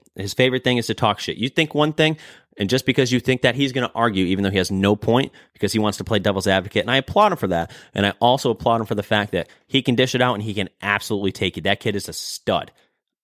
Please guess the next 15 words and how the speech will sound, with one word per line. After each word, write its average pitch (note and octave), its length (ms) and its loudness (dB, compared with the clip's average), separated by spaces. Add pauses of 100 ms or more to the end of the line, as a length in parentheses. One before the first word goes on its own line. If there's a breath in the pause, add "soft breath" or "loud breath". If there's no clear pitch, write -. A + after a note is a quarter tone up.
Absolute B2 540 0
thick - 260 -2
skin. A#2+ 400 -4 (260 soft breath)
And G#2+ 140 0
I G#2+ 60 2
love B2 260 2
having A2 240 2
a F#2 60 -2
friend G2 200 0
like G2 160 -2
that G#2 160 2
that F#2+ 80 0
I F2+ 60 2
can F2 120 -6
just D#2+ 120 -8